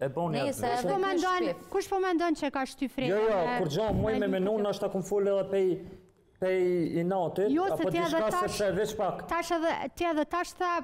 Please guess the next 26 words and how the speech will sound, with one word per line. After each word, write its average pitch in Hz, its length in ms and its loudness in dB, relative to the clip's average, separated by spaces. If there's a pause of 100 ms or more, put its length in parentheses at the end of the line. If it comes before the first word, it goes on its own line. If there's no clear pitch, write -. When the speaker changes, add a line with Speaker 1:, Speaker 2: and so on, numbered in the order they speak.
Speaker 3:
p-, 285 160 -8
ma 294 180 2
merr 302 180 2
mendja 285 320 2
se 262 140 -4
kush. - 360 -8 (440)
Pra, 285 180 0
e 247 40 -2
keni 381 320 2
mendim? 233 420 2 (560)
Speaker 1:
Ku - 100 -4
menu, 196 300 0
po 196 140 -2
nuk 196 180 0
është 196 320 -2
ashtu, 160 180 -2
ditët 175 440 -2
e 165 40 0
kalune 175 500 0
e - 20 -4
kum 165 400 -2
zbulu 151 360 -2
që - 140 -4
s'është 127 400 -6
ashtu. - 140 -4
Speaker 3:
Okej. 240 360 -4